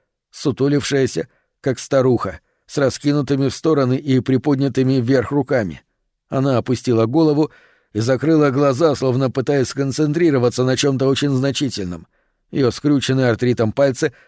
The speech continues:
слегка дрожали. «Это она», — сказала Кэтрин. «Вот именно», —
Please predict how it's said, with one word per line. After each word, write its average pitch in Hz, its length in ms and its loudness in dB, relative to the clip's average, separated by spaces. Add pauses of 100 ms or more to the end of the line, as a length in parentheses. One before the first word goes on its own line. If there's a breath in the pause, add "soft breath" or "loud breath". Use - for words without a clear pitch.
слегка 127 500 -2
дрожали. 117 560 -2 (540)
«Это 139 320 -4
она», — 135 240 -2 (420)
сказала 113 520 0
Кэтрин. 90 440 -6 (840)
«Вот 131 400 0
именно», — 147 720 0